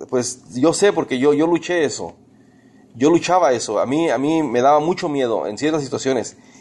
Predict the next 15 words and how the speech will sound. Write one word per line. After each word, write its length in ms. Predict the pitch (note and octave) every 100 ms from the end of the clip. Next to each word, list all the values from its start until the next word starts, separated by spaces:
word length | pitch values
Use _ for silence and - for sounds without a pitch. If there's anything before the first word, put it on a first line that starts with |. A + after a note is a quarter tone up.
| -
Yo 120 | A#2+
ya 200 | C#3 C#3+
viejo, 640 | G#2 B2+ C3 C#3 C3 A#2+ - _ _ _ _ _ -
sesentón, 600 | G2+ G2 F2+ B2 C3 B2
ya, 420 | A#2+ B2 A#2 - - -
es 120 | C3+
un 100 | E3+
dicho, 200 | D#3+ C#3+
no, 140 | B2 C3+
no, 100 | B2+ -
no 120 | B2
tengo 200 | C#3+ D3
sesenta 240 | A#2+ A2+
años, 200 | A#2+ A#2 -
pero, 260 | F#2+ F#2